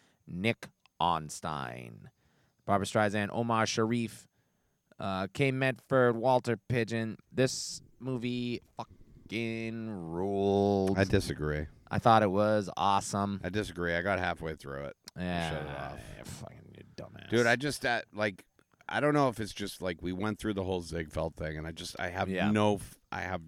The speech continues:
Speaker 2: no affection for, like,
Speaker 1: Yeah, yeah, yeah.
Speaker 2: the Ziegfeld Follies or any of that
Speaker 1: Nope.
Speaker 2: shit.
Speaker 1: Yeah, no, no, I know. I get it. Uh, this is, this is, this is one that I would, was not expecting to enjoy, but
Speaker 2: Yeah.
Speaker 1: I love William Wyler.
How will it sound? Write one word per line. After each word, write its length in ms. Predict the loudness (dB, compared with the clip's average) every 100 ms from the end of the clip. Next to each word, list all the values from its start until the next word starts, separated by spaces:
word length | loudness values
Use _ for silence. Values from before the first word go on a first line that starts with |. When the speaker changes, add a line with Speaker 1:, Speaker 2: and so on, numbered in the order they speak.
| -12 -8
Speaker 2:
no 220 | -4 -4
affection 500 | -6 -8 -8 -12 -14
for, 80 | -8
like, 140 | -2 0
Speaker 1:
Yeah, 320 | 2 0 -2
yeah, 100 | -4
yeah. 180 | -6 -8 -6
Speaker 2:
the 140 | -4
Ziegfeld 500 | -2 -4 -2 -2 -2
Follies 460 | -2 -2 -2 -4 -8
or 100 | -8
any 140 | -8
of 80 | -8
that 160 | -6 -2
Speaker 1:
Nope. 160 | -2
Speaker 2:
shit. 260 | -2 -6 -10 -16 -16 -2
Speaker 1:
Yeah, 280 | 2 2
no, 100 | 2
no, 140 | 0 2
I 140 | 2
know. 180 | 0 -2 -6 -20 _
I 80 | -2
get 180 | 2 2
it. 120 | 2 _ _ _ _ -4
Uh, 80 | 0
this 220 | 2 4
is, 260 | 2 2 0
this 240 | 2 4
is, 160 | 2 2 0
this 180 | 0 2
is 140 | 2
one 180 | 4 4
that 120 | 6 8
I 120 | 8
would, 140 | 6 0 -20 _
was 220 | -2 0 2
not 260 | 2 2
expecting 500 | 0 -2 -2 -2 -8
to 120 | -6 -6
enjoy, 440 | -4 -2 -2 -4 -6
but 140 | -4 -4
Speaker 2:
Yeah. 80 | -6 -20 -20 _
Speaker 1:
I 60 | 0
love 200 | 4 4
William 260 | 4 0 0
Wyler. 440 | 0 0 0 -2